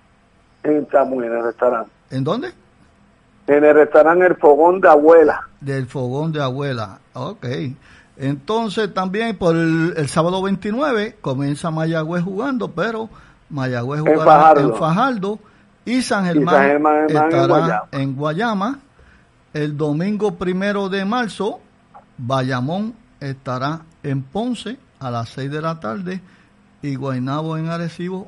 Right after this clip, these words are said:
Speaker 2: a las seis de la tarde. Eso es así.
Speaker 1: Bien importante a todos los fanáticos, pues, recordarles que los juegos no son a las ocho de la noche.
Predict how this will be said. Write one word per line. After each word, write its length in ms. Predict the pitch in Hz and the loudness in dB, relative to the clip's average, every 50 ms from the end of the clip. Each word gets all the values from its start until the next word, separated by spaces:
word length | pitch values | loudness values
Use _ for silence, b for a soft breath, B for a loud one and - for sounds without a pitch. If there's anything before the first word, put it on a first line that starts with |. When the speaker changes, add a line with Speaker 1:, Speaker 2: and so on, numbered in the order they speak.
| - _ _ | -18 _ _
Speaker 2:
a 80 | - 127 | -10 -10
las 180 | 117 110 113 | -8 -10 -8
seis 160 | - 131 120 | -8 -8 -8
de 100 | 120 120 | -6 -8
la 100 | 113 101 | -8 -10
tarde. 300 | 98 - - 95 - - | -10 -12 -16 -18 -16 -16
Eso 180 | 120 - - 147 | -14 -12 -10 -8
es 60 | 139 | -8
así. 200 | 127 113 - 117 - - - - | -8 -10 -12 -16 -20 -20 -8 -2
Speaker 1:
Bien 240 | 127 139 147 160 180 | 0 2 4 6 4
importante 560 | 180 170 202 202 - - 196 190 196 - 208 | 6 6 6 4 4 2 0 -2 0 2 2
a 60 | 202 | 2
todos 240 | - 180 175 175 185 | 4 6 8 8 8
los 120 | 190 190 | 8 8
fanáticos, 520 | 190 185 156 156 170 185 185 208 196 180 175 156 | 6 6 6 6 4 4 6 6 6 6 6 6
pues, 300 | 139 135 135 123 131 131 135 | 6 4 2 2 0 0 0
recordarles 720 | 139 131 131 127 127 - - _ - 127 151 165 180 175 | 0 0 0 -2 -2 -4 -8 _ 0 2 4 4 4 2
que 100 | 185 170 | 2 2
los 100 | 143 131 | 2 2
juegos 220 | 135 135 151 160 | 2 2 2 2
no 120 | 160 160 156 | 2 0 0
son 180 | - 175 185 | 2 2 4
a 60 | 185 180 | 4 4
las 100 | 180 170 | 4 2
ocho 200 | 180 170 - - - 170 | 2 0 2 4 4 4
de 80 | 165 156 | 4 4
la 120 | 143 131 | 2 0
noche. 420 | 147 160 170 - - 135 135 156 | 0 -2 -2 0 0 0 0 0